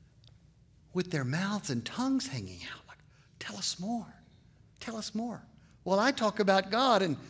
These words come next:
people go to sleep. I'm not talking about me now. <laughs> "What does God know?" they ask, verse eleven.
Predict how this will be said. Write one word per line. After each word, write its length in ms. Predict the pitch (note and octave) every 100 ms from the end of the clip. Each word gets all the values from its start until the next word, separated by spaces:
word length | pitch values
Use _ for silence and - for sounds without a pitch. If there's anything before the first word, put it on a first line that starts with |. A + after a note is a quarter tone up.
| - -
people 260 | - F#3 G3+
go 160 | G3+
to 80 | A3
sleep. 340 | A3 C#4+ D4+ - - - - - _ _ -
I'm 120 | C#3+
not 160 | G2+ B2
talking 160 | G2
about 180 | G#2+ G2+
me 120 | A#2+
now. 220 | G#2 G#2+ G#2+
<laughs> 60 | - - C6+ C6+ - - C#4 - - - - - - - - - - - - - - - - - - - - _ _ - - _ _ _ - - - _ _ - _ _ _ _ _ - _ -
"What 140 | F#4+
does 140 | C#4+ F#3
God 300 | B3+ A#3+ G#3+
know?" 260 | A#3 A#3
they 200 | G3 F3+
ask, 320 | D#3+ C3 -
verse 220 | D#3+ D3 D#3
eleven. 380 | C#3 A#2+ G2+